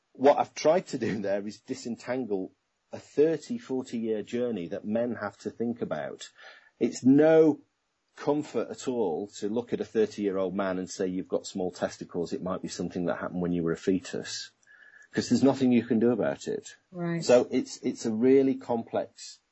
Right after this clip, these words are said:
Speaker 1: complex piece of science. I think the best evidence is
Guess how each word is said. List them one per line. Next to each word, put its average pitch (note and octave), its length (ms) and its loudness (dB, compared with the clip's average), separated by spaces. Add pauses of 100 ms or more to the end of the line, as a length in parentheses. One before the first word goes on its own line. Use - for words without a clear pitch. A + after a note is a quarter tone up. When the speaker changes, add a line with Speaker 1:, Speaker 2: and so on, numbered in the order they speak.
(240)
Speaker 1:
complex - 680 -6
piece - 340 -8
of - 80 -14
science. D#2+ 520 -6 (100)
I F2 100 -14
think - 240 -2
the G2 60 -2
best C3+ 320 0
evidence E2 500 -2
is D#2 360 -8